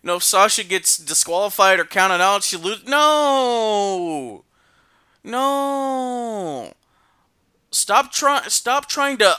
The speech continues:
unwrite, or stop trying to, I, I don't even know what I'm trying to say here. Look, Sasha's the champion. Don't try to wrong it. This is right. This is right.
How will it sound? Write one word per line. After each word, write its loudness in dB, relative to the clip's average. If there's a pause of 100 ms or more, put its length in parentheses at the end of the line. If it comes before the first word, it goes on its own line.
unwrite, 2 (720)
or -2
stop 0
trying -2
to, 2 (560)
I, 2
I 6
don't 0
even -4
know 2
what 2
I'm -2
trying -2
to -6
say 0
here. -4 (420)
Look, -2
Sasha's 0
the -14
champion. -6 (920)
Don't -6
try -2
to -2
wrong 0
it. -16 (540)
This 2
is 0
right. -8 (840)
This -4
is -8
right. -6